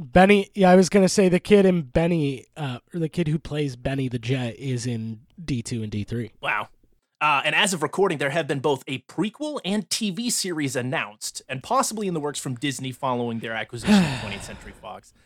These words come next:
Speaker 2: Uh, nothing, nothing current on
Speaker 1: God.
Speaker 2: that right now, though.
Speaker 1: Millennials love this movie, so let's fucking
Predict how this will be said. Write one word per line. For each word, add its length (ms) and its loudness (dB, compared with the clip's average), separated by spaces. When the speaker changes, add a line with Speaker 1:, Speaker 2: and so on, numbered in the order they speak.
Speaker 2:
Uh, 140 -2
nothing, 420 0
nothing 300 2
current 380 0
on 200 2
Speaker 1:
God. 20 -4
Speaker 2:
that 160 -12
right 160 -14
now, 220 -18
though. 200 2
Speaker 1:
Millennials 460 12
love 240 10
this 220 8
movie, 260 4
so 160 -4
let's 280 -2
fucking 600 -4